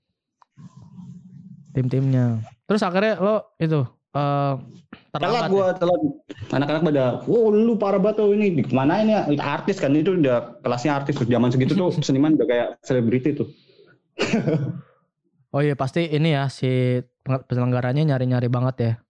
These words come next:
Speaker 1: "Mas ini mana nih, Mas ini mana?" gitu.
Speaker 2: Iya, karena dan, dan di pameran itu karya dia gede banget, Cip. Dia, yang paling gede karya dia tuh.
Speaker 1: Wah, anjing. Wah, ini mah ininya dong, eh,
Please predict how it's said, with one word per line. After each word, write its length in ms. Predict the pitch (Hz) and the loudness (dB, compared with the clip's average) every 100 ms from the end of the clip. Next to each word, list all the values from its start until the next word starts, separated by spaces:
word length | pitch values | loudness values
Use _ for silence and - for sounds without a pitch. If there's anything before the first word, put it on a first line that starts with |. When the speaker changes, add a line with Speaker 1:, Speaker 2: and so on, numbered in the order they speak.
| _ | _
Speaker 1:
"Mas 160 | 139 151 | -6 -2
ini 160 | 180 | 0
mana 240 | 220 214 220 | 2 2 2
nih, 80 | 214 | 2
Mas 160 | 180 | 2
ini 160 | 185 196 | 2 2
mana?" 240 | 196 196 147 | 2 2 2
gitu. 320 | 131 - 110 113 _ | 0 -2 -4 -6 _
Speaker 2:
Iya, 160 | 208 | 0
karena 320 | 202 180 247 165 | 0 0 0 0
dan, 240 | 165 160 | 0 2
dan 160 | 165 170 | 0 2
di 80 | |
pameran 320 | 175 160 156 160 | 2 2 2 2
itu 320 | 147 147 233 120 113 110 - - - _ | 2 2 -2 -2 -8 -8 -14 -20 -20 _
karya 240 | 160 170 | 0 2
dia 80 | 175 | 2
gede 240 | 196 175 151 | 2 2 0
banget, 240 | 180 220 208 | 0 -2 -2
Cip. 100 | 175 - - | -4 -4 0
Dia, 160 | 170 175 | 0 2
yang 160 | 180 | 0
paling 160 | 160 170 160 | 2 0 0
gede 160 | 202 | 0
karya 200 | 185 170 160 | 0 0 2
dia 120 | 196 | 0
tuh. 160 | 165 143 139 - _ | 0 -4 -8 -18 _
Speaker 1:
Wah, 320 | 143 139 139 | -2 -2 -2
anjing. 560 | 143 139 139 135 131 127 | -2 0 2 2 0 0
Wah, 240 | 160 151 | -2 -2
ini 160 | 147 180 | 0 2
mah 160 | 190 | 2
ininya 320 | 147 156 202 220 | 2 2 2 2
dong, 400 | 156 135 127 135 | 0 0 -2 -2
eh, 320 | 139 139 | -2 0